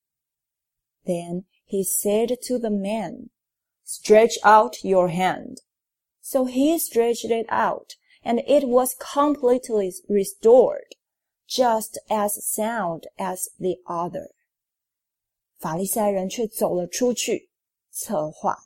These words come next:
怎样除掉耶稣。But the Pharisees went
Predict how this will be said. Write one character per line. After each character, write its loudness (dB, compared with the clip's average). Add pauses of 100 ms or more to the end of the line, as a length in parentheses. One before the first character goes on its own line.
(120)
怎 -4
样 -4
除 -6
掉 -2
耶 -2
稣。 -6 (1200)
But -2 (300)
the -8
Pharisees -2
went -4